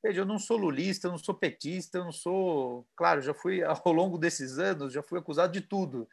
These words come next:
E fazer crítica à Lava Jato nesse momento também é muito fácil.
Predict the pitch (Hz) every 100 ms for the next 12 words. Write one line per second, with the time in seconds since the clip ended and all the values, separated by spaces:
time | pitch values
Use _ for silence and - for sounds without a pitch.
0 | - - - _ 143 131 160 143 202 -
1 | 185 190 - 143 147 143 139 127 147 143
2 | 151 151 - 131 147 160 - 135 165 208
3 | 175 185 214 160 - 139 98 -